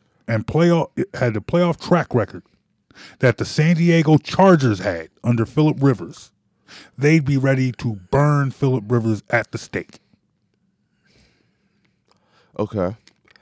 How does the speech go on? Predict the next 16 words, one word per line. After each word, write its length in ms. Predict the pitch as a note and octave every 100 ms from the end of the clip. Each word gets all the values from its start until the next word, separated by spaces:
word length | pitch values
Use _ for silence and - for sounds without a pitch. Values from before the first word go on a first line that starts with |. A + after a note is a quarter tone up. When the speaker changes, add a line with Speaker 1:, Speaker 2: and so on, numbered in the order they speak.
| _
Speaker 2:
Let 140 | - A2+
me 140 | A2
ask 300 | F#2 G#2+ -
you 80 | G2+
this 260 | G2 G2 -
way. 200 | D#2+ C#2+ - -
Speaker 1:
Mm-hmm. 220 | G#2 G#2+ A#2 _ _ _ _ _ _ - _ -
Speaker 2:
If 420 | F2+ F#2 - - _ _ _ _
Phillip 460 | _ - B2+ C#3 -
Rivers 720 | A#2+ C3 A2+ G2 G2 - - _ - _ _
had 680 | - G#2 G#2 G2+ F#2+ F2+ F2+ _ _ _ _ _ _ _ _ _ _
eight 220 | G#2 -
to 80 | -
ten 400 | - - A2+ G2
years 680 | G#2+ G#2+ G2+ F#2+ F2 - _ _ _ _ _ _
with 480 | - F#2 F2+ F#2 -